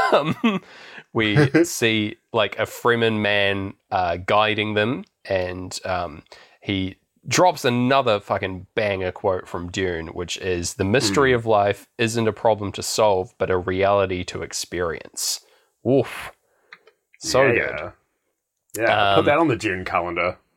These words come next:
Speaker 1: Fucking A. Um, and then,
Speaker 2: Yeah.
Speaker 1: yeah, so he, like,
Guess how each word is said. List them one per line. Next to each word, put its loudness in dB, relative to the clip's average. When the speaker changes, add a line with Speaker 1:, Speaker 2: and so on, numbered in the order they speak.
Speaker 1:
Fucking -2
A. -2
Um, 0
and 2
then, 0
Speaker 2:
Yeah. 2
Speaker 1:
yeah, -8
so 0
he, -4
like, 0